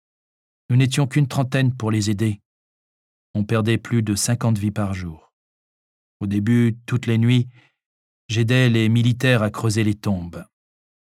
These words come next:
À la fin, les bulldozers recouvraient les fosses communes pour éviter la propagation des maladies. Étiez-vous prêt à affronter cela ?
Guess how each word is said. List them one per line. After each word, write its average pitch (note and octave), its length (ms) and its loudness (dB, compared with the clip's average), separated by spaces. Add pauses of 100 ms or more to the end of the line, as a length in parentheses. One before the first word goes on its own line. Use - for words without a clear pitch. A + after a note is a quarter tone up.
(240)
À A2 100 -4
la A2+ 140 0
fin, B2+ 260 2
les A2 220 2
bulldozers G#2+ 600 0
recouvraient G#2 460 -2
les G2+ 80 0
fosses - 300 -8
communes G#2 420 0
pour - 180 -10
éviter F#2+ 360 -4
la F#2 100 -2
propagation G2+ 680 -2
des F#2 100 -4
maladies. F#2 480 -8 (1200)
Étiez-vous A#2 400 0
prêt C#3 220 2
à A2+ 120 4
affronter A2 340 0
cela ? D3 480 0